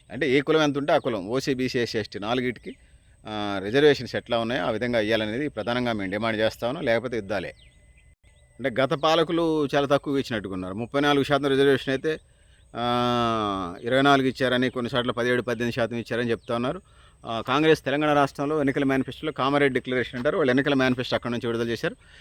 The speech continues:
బీసీలకు సంబంధించి నలభై రెండు శాతం రిజర్వేషన్లు ఇస్తామని చెప్పారు. వాటిని ఖచ్చితంగా స్థానిక సంస్థల్లో అమలు చేయాలి. ఇందులో ప్రధానంగా నేను ఇంకా చెప్పదలుచుకున్నది ఏంటంటే, ఆ, మీకు ఒకవేళ సమగ్ర కుటుంబ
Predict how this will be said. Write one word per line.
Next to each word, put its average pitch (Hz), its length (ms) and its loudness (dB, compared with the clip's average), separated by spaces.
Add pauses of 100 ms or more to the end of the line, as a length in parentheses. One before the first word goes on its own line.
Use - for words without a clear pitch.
(180)
బీసీలకు 170 380 2
సంబంధించి 151 400 2
నలభై 143 300 4
రెండు 139 180 2
శాతం 131 380 0 (300)
రిజర్వేషన్లు 139 420 4
ఇస్తామని 131 260 -4
చెప్పారు. 104 360 -4 (320)
వాటిని 135 160 0
ఖచ్చితంగా 170 580 2
స్థానిక 143 300 2
సంస్థల్లో 135 520 0
అమలు 123 220 2
చేయాలి. 143 380 4 (340)
ఇందులో 151 180 2
ప్రధానంగా 156 480 2
నేను 147 140 4
ఇంకా 139 140 2
చెప్పదలుచుకున్నది 139 640 -2
ఏంటంటే, 135 440 0 (440)
ఆ, 117 800 0 (560)
మీకు 160 280 2
ఒకవేళ 170 280 4
సమగ్ర 151 380 2
కుటుంబ 147 520 0